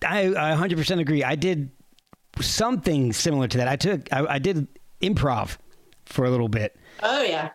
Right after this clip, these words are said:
Speaker 1: And
Speaker 2: Cool.
Speaker 1: so I, I went and I, I took a class in D C 'cause I, I live in Virginia, and, uh,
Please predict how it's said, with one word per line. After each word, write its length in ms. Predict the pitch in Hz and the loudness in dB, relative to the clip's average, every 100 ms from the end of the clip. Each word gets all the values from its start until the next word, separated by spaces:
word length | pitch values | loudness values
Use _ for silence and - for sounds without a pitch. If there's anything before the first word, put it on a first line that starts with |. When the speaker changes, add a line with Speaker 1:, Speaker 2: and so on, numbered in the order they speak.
| - | -2
Speaker 1:
And 380 | 131 127 127 | 0 2 2
Speaker 2:
Cool. 260 | 127 123 - - - | 2 0 -6 -16 -6
Speaker 1:
so 220 | - 139 | 0 2
I, 200 | 139 143 | 2 2
I 120 | 147 | 2
went 240 | 151 156 | 2 0
and 180 | 143 135 | 0 0
I, 120 | 131 104 | 0 -2
I 100 | 143 | -6
took 220 | 123 185 | -2 -2
a 80 | 165 | -2
class 400 | - 156 170 - | -2 -2 -2 -2
in 100 | 131 | -2
D 180 | 113 131 | 0 0
C 520 | - 202 208 123 107 - | 0 0 0 0 -2 -2
'cause 120 | 120 | -2
I, 60 | 123 | 0
I 120 | 131 | 0
live 140 | 135 | 0
in 60 | 123 | 0
Virginia, 460 | 113 107 143 127 113 - | 0 0 0 0 -2 -2
and, 220 | 120 117 | 0 0
uh, 140 | 113 | 0